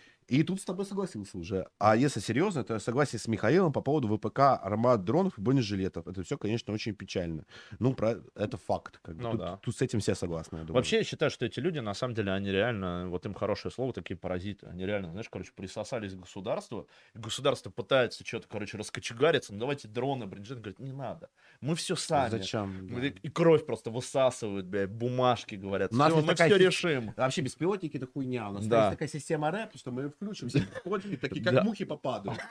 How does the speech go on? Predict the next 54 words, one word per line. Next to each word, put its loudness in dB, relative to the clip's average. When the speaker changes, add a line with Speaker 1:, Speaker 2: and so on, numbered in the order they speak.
Speaker 1:
короче. 4
Помнишь, 2
мы 6
до 0
войны 2
Speaker 2:
Да, 0
Speaker 1:
рассказывали, 2
Speaker 2:
да, 2
да, 10
Speaker 1:
охуительные 4
Speaker 2:
бля. 8
Speaker 1:
истории 0
эти? -6
Speaker 2:
<laughs> 2
Или 6
про 6
Арбатов. 8
Speaker 1:
Военные 6
эксперты, 0
военные 4
Speaker 2:
Да, 0
да, -
да, 0
на 6
Speaker 1:
эксперты. 0
Speaker 2:
Первый 4
канал 0
как -12
не -6
Speaker 1:
Да, -8
Speaker 2:
включишь, -2
Speaker 1:
да, -4
Speaker 2:
там -2
Speaker 1:
да. -8
Speaker 2:
всё -2
охуенно. -6
Speaker 1:
Включаем 6
рэп, 4
короче, -8
и -14
всё, -10
всё, -12
и -2
всё 6
Speaker 2:
Рэп 10
Speaker 1:
вот 0
так -2
вот -
Speaker 2:
войска, 6
Speaker 1:
падает, 2
Speaker 2:
Паша 6
Speaker 1:
да, -2
Speaker 2:
техника, 2
Speaker 1:
да, 0